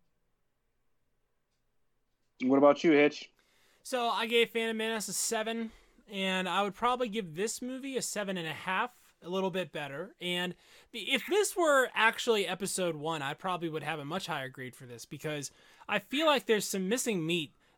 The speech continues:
Speaker 2: to this trilogy, just like to the sequel trilogy. Th-, this, this, I've, I've often told people that you could pretty much summarize all of everything that happened in episode one in the elevator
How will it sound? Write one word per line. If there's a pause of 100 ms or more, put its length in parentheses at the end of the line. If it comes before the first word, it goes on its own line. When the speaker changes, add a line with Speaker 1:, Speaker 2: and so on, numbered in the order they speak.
Speaker 2:
to
this
trilogy,
just
like
to
the
sequel
trilogy.
Th-,
this,
this, (520)
I've,
I've
often
told
people
that
you
could
pretty
much
summarize (200)
all
of
everything
that
happened
in
episode
one
in
the
elevator